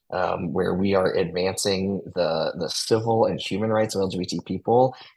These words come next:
and advancing First Amendment rights for all people, right? Like, how beautiful is that? I mean, it was, it's just the best kind of work for me 'cause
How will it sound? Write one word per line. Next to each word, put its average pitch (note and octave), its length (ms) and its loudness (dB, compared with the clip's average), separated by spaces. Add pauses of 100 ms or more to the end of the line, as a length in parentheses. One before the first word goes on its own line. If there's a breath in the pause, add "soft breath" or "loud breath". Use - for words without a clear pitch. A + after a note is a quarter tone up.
(100)
and C3 340 0
advancing F#2 680 0
First - 200 0
Amendment A#2 360 -4
rights - 220 -8
for - 200 -4
all - 100 -2
people, - 380 -12
right? G#2 340 2
Like, A2 240 2
how D#3 180 0
beautiful B2 640 2
is - 80 -12
that? - 280 -6
I G2+ 60 2
mean, G#2+ 160 4
it A2+ 40 8
was, A#2 300 2 (300 loud breath)
it's A#2 160 4
just C#3+ 200 2
the A2 80 6
best F#2+ 520 2
kind G#2+ 180 4
of F#2 60 -2
work E2 220 0
for F2+ 140 -2
me A#2 340 0
'cause G2 320 0